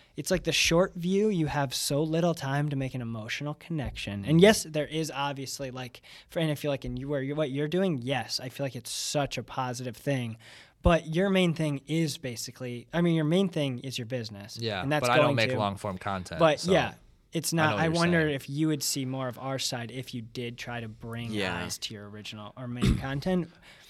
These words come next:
Speaker 1: But what they talked about is, um, they're like, "We were making shorts, but you should," they've talked about, is it better to just have a shorts channel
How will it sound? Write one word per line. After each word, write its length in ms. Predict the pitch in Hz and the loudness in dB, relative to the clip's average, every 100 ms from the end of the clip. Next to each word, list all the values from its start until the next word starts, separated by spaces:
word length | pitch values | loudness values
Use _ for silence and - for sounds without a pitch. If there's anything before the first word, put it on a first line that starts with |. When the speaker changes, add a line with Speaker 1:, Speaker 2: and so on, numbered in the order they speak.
| - | 0
Speaker 1:
But 160 | 175 156 | 4 6
what 160 | 165 | 6
they 120 | 175 | 6
talked 340 | 190 170 151 - | 8 8 8 6
about 340 | 143 143 143 - | 6 6 4 2
is, 540 | 151 139 131 123 - | 2 2 2 0 -2
um, 500 | 143 123 113 107 110 - - - - _ _ - - | -2 -2 0 -2 -4 -8 -18 -20 -20 _ _ -18 -2
they're 160 | 151 156 | 2 4
like, 160 | 139 | 4
"We 220 | 131 185 | 6 6
were 140 | 214 214 | 8 8
making 340 | 180 175 196 | 6 4 4
shorts, 500 | 180 - 147 127 - - - - - - | 4 6 6 6 2 -6 -10 -18 -20 0
but 400 | 143 131 120 _ _ _ - | 4 6 4 _ _ _ -4
you 200 | 143 156 | 2 4
should," 280 | 165 151 | 4 2
they've 180 | 147 147 | 2 0
talked 280 | 143 143 - | 2 0 0
about, 300 | 139 120 - _ | -2 -4 -6 _
is 160 | 147 151 | -2 0
it 120 | 160 | 0
better 260 | 139 151 147 | 0 0 0
to 100 | 120 | -4
just 220 | 131 - | -6 -4
have 160 | 135 | -4
a 80 | 120 | -2
shorts 580 | 107 - 131 131 139 - | 0 2 4 2 0 -2
channel 640 | - - 101 113 165 240 | -2 -4 -4 -6 -6 -6